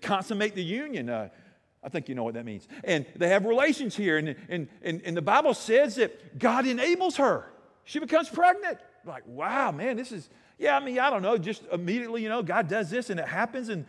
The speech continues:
there's this committed relationship between Ruth and Boaz. Just write in your side of your Bible, committed relationship.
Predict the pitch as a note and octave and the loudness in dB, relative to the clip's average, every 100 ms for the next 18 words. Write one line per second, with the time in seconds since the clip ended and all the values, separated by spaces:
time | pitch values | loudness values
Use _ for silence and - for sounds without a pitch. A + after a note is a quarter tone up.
0 | - - - F#3 F3+ F#3 - - G#3 D#3 | -12 -18 0 2 2 -2 -8 -4 -4 -2
1 | C4 D#4+ C4+ C4 A#3 A3 A3+ G3 D#3 - | -2 -2 -2 -4 -2 -2 -4 -4 -10 -10
2 | D#3 - - C#3 A2+ F3 F#3 D3+ C3+ G#2 | -12 -12 -12 -12 -8 -8 -10 -10 -10 -10
3 | - _ _ _ _ _ _ _ _ _ | -14 _ _ _ _ _ _ _ _ _
4 | G#3 A#3+ F3+ D#3 B2 D#3+ D3 C3 B2 A#2+ | -8 -6 -6 -8 -6 -2 -2 -2 -2 -4
5 | G#2 F2+ _ _ _ - A2+ A#2+ C3+ A#2+ | -6 -10 _ _ _ -14 -12 -10 -10 -10
6 | A#2+ - - G#2 - F2 | -12 -12 -16 -20 -20 -20